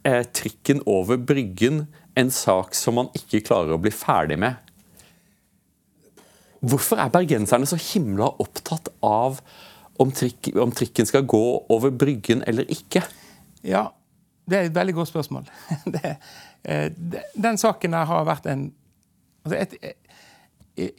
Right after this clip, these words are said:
Speaker 2: i Bergen, et, hvis du hadde hatt en folkeavstemning i dag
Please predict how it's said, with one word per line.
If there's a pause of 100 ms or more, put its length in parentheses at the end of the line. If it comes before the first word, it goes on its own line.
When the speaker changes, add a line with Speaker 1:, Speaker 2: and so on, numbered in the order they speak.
(120)
Speaker 2:
i
Bergen, (880)
et, (640)
hvis
du
hadde
hatt
en
folkeavstemning
i
dag